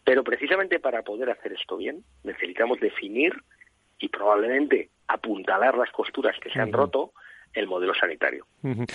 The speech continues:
Speaker 2: Bueno, nos queda un minuto prácticamente, pero en ese minuto quiero, eh, preguntarle al doctor Zamorano desde Málaga, que vamos a cerrar, como vicepresidente de la Sociedad Europea de Cardiología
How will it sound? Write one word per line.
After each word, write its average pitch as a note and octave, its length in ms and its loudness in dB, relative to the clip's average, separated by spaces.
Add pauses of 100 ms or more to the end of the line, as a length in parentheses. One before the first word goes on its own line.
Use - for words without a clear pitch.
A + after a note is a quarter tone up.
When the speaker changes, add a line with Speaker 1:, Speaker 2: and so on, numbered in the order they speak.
(200)
Speaker 2:
Bueno, D#3+ 140 6
nos D3 120 2
queda F#3+ 140 8
un F3+ 80 6
minuto D3+ 260 6
prácticamente, D3+ 560 4
pero C3 200 4
en C3+ 80 2
ese D#3 160 2
minuto B2+ 320 4
quiero, C3+ 580 6
eh, A#2 240 2
preguntarle A#2+ 460 4
al C3 40 2
doctor B2+ 220 2
Zamorano B2+ 380 4
desde A2+ 200 4
Málaga, C3+ 380 6
que B2 140 -2
vamos A2+ 180 2
a A#2 60 2
cerrar, C3 500 4
como G#2+ 220 2
vicepresidente G#2+ 500 0
de A#2+ 40 6
la A2 60 4
Sociedad A#2 260 2
Europea A2+ 360 4
de G#2+ 160 4
Cardiología G#2 680 2